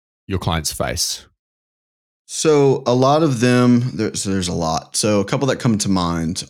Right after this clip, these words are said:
Speaker 2: are they struggle to, like, so, so just to, just to set a foundation here. So most of the producers that I'm working with, um, I help them leverage the internet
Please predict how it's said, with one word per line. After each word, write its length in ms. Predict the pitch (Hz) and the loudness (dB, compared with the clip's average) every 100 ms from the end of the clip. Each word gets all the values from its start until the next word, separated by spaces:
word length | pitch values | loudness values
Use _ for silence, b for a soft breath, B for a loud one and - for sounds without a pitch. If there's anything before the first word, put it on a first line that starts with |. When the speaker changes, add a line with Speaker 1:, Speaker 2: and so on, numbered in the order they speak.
| - | -6
Speaker 2:
are 600 | 95 95 95 92 95 - _ _ _ _ _ _ _ _ _ _ _ _ _ | 0 2 2 2 0 -6 _ _ _ _ _ _ _ _ _ _ _ _ _
they 340 | 104 113 110 107 | -12 -2 2 2
struggle 840 | - - - 131 127 131 131 131 | 2 0 0 2 4 4 4 2
to, 240 | 139 - 110 | 2 2 2
like, 520 | 104 98 98 - - - | 4 2 0 -6 -16 -4
so, 280 | - 139 143 | 2 4 4
so 280 | 156 139 | 4 4
just 240 | 127 165 - | 4 2 2
to, 280 | 143 - - | 2 0 -4
just 180 | 139 135 | -2 0
to 80 | 120 | 2
set 260 | - 117 | 2 2
a 60 | 107 | 2
foundation 560 | 101 101 95 92 - 107 | 2 0 2 0 0 2
here. 160 | 120 | 2
So 200 | 113 117 | 2 0
most 380 | 101 107 127 139 | 2 2 2 2
of 60 | 143 | 0
the 20 | |
producers 380 | 117 120 117 113 | 0 0 0 0
that 160 | 110 | 0
I'm 80 | 107 | 2
working 320 | 104 107 117 | 2 2 2
with, 280 | 123 131 135 - B B B B _ | 2 2 -4 -18 B B B B _
um, 580 | 113 110 107 104 104 98 110 | -2 2 2 4 2 0 0
I 140 | 117 | 2
help 220 | 127 117 | 2 2
them 140 | 117 101 | 2 4
leverage 400 | 101 101 98 85 | 4 2 0 0
the 100 | 92 | -2
internet 560 | - 95 90 87 78 | 0 0 2 0 -2